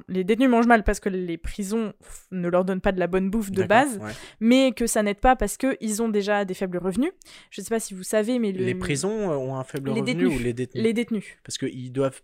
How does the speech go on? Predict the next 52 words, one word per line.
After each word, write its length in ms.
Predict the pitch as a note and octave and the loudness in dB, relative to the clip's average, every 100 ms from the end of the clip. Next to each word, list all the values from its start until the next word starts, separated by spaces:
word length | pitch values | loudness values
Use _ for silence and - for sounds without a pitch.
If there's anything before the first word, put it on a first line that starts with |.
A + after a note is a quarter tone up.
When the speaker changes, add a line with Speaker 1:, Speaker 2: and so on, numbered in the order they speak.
| - | -6
Speaker 2:
payer 240 | D#3+ E3+ | -4 -2
leur 140 | E3+ D#3 | -4 -6
bouffe ? 280 | B3+ - - | -12 -14 -2
Speaker 1:
Non, 200 | B3+ C4 - | 2 2 2
en 60 | |
fait, 140 | C#4 D4 | 0 0
ils 160 | A#3+ A3 | -2 -2
ont, 280 | A3 G#3+ G#3+ | -2 -4 -6
de 200 | G3 A#3 | -4 -4
ce 80 | - | -2
que 100 | A#3+ | -2
j'ai, 160 | G#3+ | 0
j'ai 100 | G3 G3+ | -2 -4
bien 100 | A#3+ | -4
compris, 260 | A#3+ - | -4 0
ils 140 | D#4 G#3 | 0 0
ont 60 | |
deux 120 | G3 A#3 | -4 -4
repas 280 | A#3+ A#3+ - | -2 -2 -4
offerts, 440 | G3 - - - _ F3+ | -8 -8 -12 -18 _ -6
euh, 260 | F3+ F3 | -6 -4
par 180 | F3 F#3+ | -2 -4
jour. 280 | F#3 - - - A#2 | -4 -14 -20 -16 -10
Speaker 2:
D'accord. 340 | A#2+ - A2 | -8 -6 0
Speaker 1:
Mais 360 | A3 A#3+ C#4 - | 4 6 4 0
ils 120 | A3 | -6
peuvent, 480 | G3 A#3 B3 B3 G#3+ - G3 | 0 4 4 2 -4 -4 -2
euh, 580 | F#3 F3 F3 F#2 F#2 - - - | -2 -4 -6 -10 -12 -16 -18 -4
comme 220 | A3 G#3 | 0 0
dans 140 | G3+ F#3+ | -2 -4
toutes 160 | A3+ | -4
les 80 | A#3 | -2
prisons, 220 | A#3 A#3 | -2 -2
je 100 | G#3+ | -2
pense, 420 | F#3+ A3 B3 - - | -2 -2 -4 -6 -6
euh, 160 | F3+ F3+ | -4 -4
ils 140 | F#3+ | -4
ont 40 | G#3 | -6
une 100 | G3+ | -4
sorte 240 | G#3+ F#3+ | -6 -4
de 340 | F#3 F3+ F3+ F3+ _ - - | -6 -4 -6 -10 _ -6 -2
supermarché 600 | A3 A3+ A3 G#3 - - | 0 0 0 -2 -4 -6
un 120 | A#3+ G3+ | -6 -6
peu. 200 | G#3 B3 | -4 2
Ils 60 | |
peuvent 140 | G#3 A#3 | 4 6
demander, 320 | A3+ A3 G#3+ | 4 2 2
euh, 160 | A#3 F#3 | 2 2
Speaker 2:
Ah 20 | |
Speaker 1:
des 120 | F#3 G3+ | 2 0
Speaker 2:
ouais. 100 | - | 0
Speaker 1:
courses 240 | F3 | 0